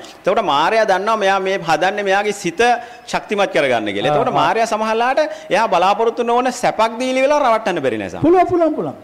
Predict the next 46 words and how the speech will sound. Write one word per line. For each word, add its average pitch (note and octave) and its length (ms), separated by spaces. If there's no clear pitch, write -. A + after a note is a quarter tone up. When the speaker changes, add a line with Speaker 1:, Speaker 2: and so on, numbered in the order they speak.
Speaker 2:
බලාපොරොත්තු D3+ 680
වෙන G3 80
සැප C#3 240
නෙමෙයි G#3 240
බලාපොරොත්තු F#3+ 540
වෙන G#3+ 120
දුක C#3+ 220
දීලා B3 200
රවට්ටන්නත් D4+ 520
පුළුවන්. C#3+ 140
Speaker 1:
දුක B2+ 160
දීලා C3+ 160
Speaker 2:
මොකද, B2+ 120
Speaker 1:
රවට්ටන්න G#3+ 260
පුළුවන් B2 200
ස්වාමීන් B2 220
Speaker 2:
මොකද G3 200
එයා F#3+ 320
දැන් F3+ 180
මාර්යා E3 420
දන්නෝනේ F3+ 340
දැන් F3 140
මෙයා F3 260
දුක C#3 180
ඉල්ලන්නේ. D#3+ 580
මම C#3 260
දැන් E3+ 180
වා-, C3+ 220
කපටි C#3+ 320
විදියට E3 340
මෙයා D3 260
ඉස්සරහා E3 380
හැඩේ D3 300
අර D#3 100
තාපස C#3+ 380
කකුල D#3+ 320
වගේ F3 180
උපමාව. G3+ 360
ඒ A3 100
Speaker 1:
එහෙමයි. D#3 200
Speaker 2:
විදියට E3 280
හැඩේ D3+ 280
වෙනස් D3 300
කරගෙන E3+ 360
ගිහිල්ලා E3+ 440
මෙයාට D#3+ 320